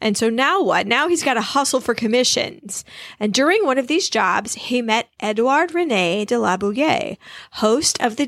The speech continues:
dinner party we spoke of at the beginning of this episode. He was hired to make a bust of this man. That's, see, this is like little commissions now he's having to take because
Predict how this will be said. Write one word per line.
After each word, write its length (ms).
dinner 360
party 400
we 100
spoke 380
of 120
at 140
the 60
beginning 400
of 80
this 180
episode. 760
He 300
was 200
hired 360
to 100
make 200
a 40
bust 340
of 100
this 240
man. 440
That's, 260
see, 140
this 160
is 140
like 280
little 380
commissions 640
now 220
he's 200
having 260
to 100
take 340
because 380